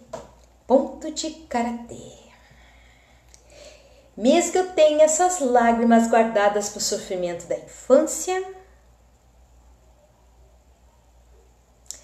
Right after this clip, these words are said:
eu escolho aceitar meu corpo e como ele reage a tudo isso.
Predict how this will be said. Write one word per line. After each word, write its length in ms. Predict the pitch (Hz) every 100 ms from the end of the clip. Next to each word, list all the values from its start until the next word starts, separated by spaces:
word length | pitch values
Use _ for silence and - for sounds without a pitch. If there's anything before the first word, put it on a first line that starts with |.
| _ _ _ - - - -
eu 420 | 392 415 415 370
escolho 1300 | 294 254 - - - 233 247 254 262 247 233 247 247 247
aceitar 840 | 285 277 - 254 233 233 196 196
meu 220 | 202 190 180
corpo 680 | - 226 247 285 269 - 285
e 60 |
como 340 | 262 269 262 247
ele 360 | 233 262 262
reage 520 | 233 214 196 214 214
a 60 | 208
tudo 320 | 208 202 185
isso. 500 | 156 139 127 - 160